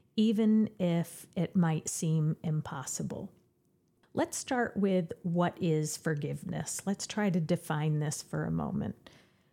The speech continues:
Forgiveness at its core is letting go of the need to continue to feel angry or hurt about someone's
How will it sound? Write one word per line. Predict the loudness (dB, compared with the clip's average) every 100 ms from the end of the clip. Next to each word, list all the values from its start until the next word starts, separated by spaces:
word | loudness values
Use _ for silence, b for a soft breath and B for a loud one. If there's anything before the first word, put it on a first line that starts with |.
| B
Forgiveness | -2 -2 0 0 -2 -2 -2 -2 -6 -2
at | 0
its | 0 -2
core | -10 -12 -2 0 2 0 -2 -6 -10 _ _ _
is | 0 2 4 2 0 -6 -4
letting | 0 2 2 0 -2 -2 -2
go | 0 0 2 0 0 0 -4 b b b
of | 0 2 2
the | 4
need | 6 6 6 6 4 4 2 0 -4 -6 -6
to | -4
continue | 0 0 2 4 4 4
to | 0 -4
feel | -6 -2 0 0 -2 -2
angry | 0 4 4 2 0 0 0 -4 b b b -2
or | 0 0
hurt | -4 -6 -2 0 -2 -6 -12 -18 b b b b -2
about | 0 0 -2
someone's | -2 0 2 2 2